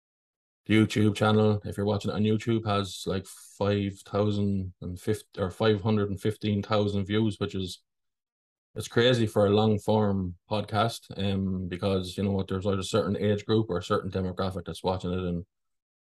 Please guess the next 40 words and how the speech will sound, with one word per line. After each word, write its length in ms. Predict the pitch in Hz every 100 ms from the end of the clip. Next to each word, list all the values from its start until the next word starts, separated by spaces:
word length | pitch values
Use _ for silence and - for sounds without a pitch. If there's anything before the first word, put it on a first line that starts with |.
| _ _ _ -
it's 120 | -
kind 220 | 107 101
of 60 | 95
my 220 | 95 101
age 340 | 101 98 95
group. 220 | - 107 -
I 120 | 101
know 180 | 110 104
there's 140 | 101
people 240 | 104 104 98
who 80 | 98
go 60 |
a 40 | 98
bit 160 | 92
older 300 | 101 101 92
and 120 | 90
go 100 | 95
a 40 | 95
bit 160 | -
younger, 280 | 92 98 92
but 120 | 92
it's 140 | 90 -
generally 440 | 107 107 95 90
in 220 | 92 90
that 180 | 87 92
age 220 | 92 92
group, 220 | 95 90 92
maybe, 340 | 92 92 90 87
you 120 | 90
know, 240 | 92 87 92 _ _ -
twenty-five 560 | 101 92 95 95 92
to 260 | - 85 85 95
fifty-four. 720 | - 101 - 92 - 95 90
So 160 | 87 90
if 120 | 95
you're 160 | 92 -
outside 340 | 107 - 98
those 260 | 101 95 98
age 180 | 95 -
groups, 320 | 90 -